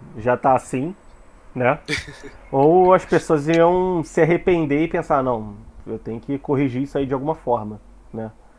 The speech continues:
Speaker 2: Uhum.
Speaker 1: Mas aí na, na doutrina cristã, né, que existe a questão da absolvição, né? Você não precisa ter esse quadro manchado pra sempre. Você pode meio que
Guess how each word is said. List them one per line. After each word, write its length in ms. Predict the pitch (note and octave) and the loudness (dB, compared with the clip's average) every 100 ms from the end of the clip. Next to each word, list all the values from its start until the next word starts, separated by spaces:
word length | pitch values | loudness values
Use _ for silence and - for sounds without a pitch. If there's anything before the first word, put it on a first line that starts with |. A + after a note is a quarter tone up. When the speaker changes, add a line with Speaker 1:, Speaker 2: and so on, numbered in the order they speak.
| - | -16
Speaker 2:
Uhum. 360 | A#2+ A2 G#2+ G2+ | -12 -10 -10 -6
Speaker 1:
Mas 240 | C3 B2+ | -2 2
aí 140 | C#3+ E3+ | 2 2
na, 640 | F#3+ F#3+ E3+ D3 B2+ B2 F#2+ | 4 4 2 0 -2 -4 -8
na 400 | B2 B2 B2 A#2 A2+ | -6 -2 -2 -2 -2
doutrina 680 | B2 B2+ C3 C#3 D3 B2+ - | -4 -4 -4 -4 -2 -4 -6
cristã, 540 | B2+ A#2 - C3+ F#3+ | -10 -10 -6 -4 -2
né, 180 | E3+ B2+ | -4 -6
que 500 | - A#2+ A2+ A2 G#2+ G#2 - - _ _ _ - - | -6 -6 -4 -6 -8 -12 -20 -20 _ _ _ -20 -8
existe 480 | A#2+ G#2 D3+ - F#3+ | -6 -4 -6 -2 -4
a 40 | |
questão 500 | - C#3+ - - D#3+ | -2 -6 -4 -4 2
da 100 | D#3+ | 2
absolvição, 720 | D#3+ - F#3 F#3+ - D#3+ D#3+ | 2 0 -2 -2 -2 0 2
né? 180 | C3 A#2+ G#2 | 0 -2 -4
Você 200 | A2+ B2 | -6 -4
não 100 | C3+ | -4
precisa 220 | - D#3+ | -2 -2
ter 120 | D#3+ | 0
esse 220 | D3+ - D3 | -2 -4 0
quadro 360 | C#3 C3 C#3 | 4 4 2
manchado 400 | C#3 C3+ C3+ C3 | -2 -2 -2 -2
pra 160 | C3+ D#3 | -2 -6
sempre. 380 | - C3+ B2+ A2 | -4 -6 -6 -10
Você 200 | G#2+ G#2+ | -10 -8
pode 300 | A#2 B2+ C3 | -4 -4 -4
meio 160 | C3 C3+ | -8 -6
que 240 | D#3 | -8